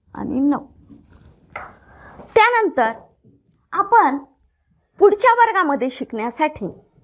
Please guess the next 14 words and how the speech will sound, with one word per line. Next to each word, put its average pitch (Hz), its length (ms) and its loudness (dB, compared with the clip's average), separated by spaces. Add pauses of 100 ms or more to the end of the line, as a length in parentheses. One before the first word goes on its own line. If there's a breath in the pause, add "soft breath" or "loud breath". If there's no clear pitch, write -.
(520 soft breath)
आंतरराष्ट्रीय 392 840 2
संख्या 262 380 -2
चिन्ह 285 360 2
वापरणार 202 540 0
आहोत. 180 280 -8 (680 loud breath)
मग 403 240 2
आंतरराष्ट्रीय 453 680 2
संख्या 294 380 -2
चिन्ह 415 320 -2
लिहायची 302 400 -2
कशी? 277 380 -4 (460 soft breath)
तर 214 120 4
बघा 202 280 0
मुलांनो, 277 600 2